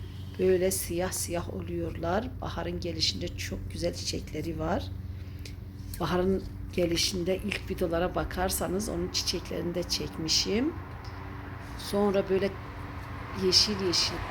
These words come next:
kırmızı, sonra da siyah oluyorlar. Sabah saatlerinde kuşlar üzerinde bir gün yapıyor gibi çok oluyorlar. Çünkü yemeğe geliyorlar.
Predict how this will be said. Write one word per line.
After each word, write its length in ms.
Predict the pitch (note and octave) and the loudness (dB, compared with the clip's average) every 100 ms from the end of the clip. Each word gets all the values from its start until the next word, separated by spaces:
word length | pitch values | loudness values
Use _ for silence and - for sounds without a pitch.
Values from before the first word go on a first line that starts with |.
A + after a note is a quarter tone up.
| - | -4
kırmızı, 580 | F#3 F#3 F3+ G#3 B3 - | -2 0 0 0 0 0
sonra 220 | A3 G#3 | 0 0
da 180 | F#3+ A#3 | 0 -2
siyah 300 | - F3+ G3+ F#3 | -2 -2 -2 -2
oluyorlar. 440 | E3+ E3+ E3 F#3 B3+ - - - - - | 0 0 0 0 0 -2 -6 -6 -6 -4
Sabah 360 | - F#3 F3 G#3+ | 2 4 6 4
saatlerinde 600 | - F#3 - E3+ E3+ G#3+ - | 4 2 2 0 2 0 0
kuşlar 320 | F#3+ - G#3 | 0 4 4
üzerinde 600 | G#3 - F3+ E3+ E3 F#3+ G#3+ - - - - - - - - - | 4 2 0 0 2 2 2 0 -4 -4 -4 -4 -4 -4 -4 -2
bir 200 | F#3 E3+ | 0 4
gün 80 | G#3 | 6
yapıyor 360 | G3 E3 - F3+ | 6 4 4 2
gibi 420 | E3+ E3+ F#3+ - | 2 0 0 0
çok 200 | - G3 | 0 0
oluyorlar. 680 | - D#3+ E3 D#3+ D#3 E3+ G3 | 0 -2 -2 -2 0 0 0
Çünkü 380 | - F#3+ - G3 | -2 -4 -2 0
yemeğe 300 | E3 D#3+ E3+ | 2 2 0
geliyorlar. 580 | D#3+ E3 D#3+ E3 D#3+ | 2 0 0 0 0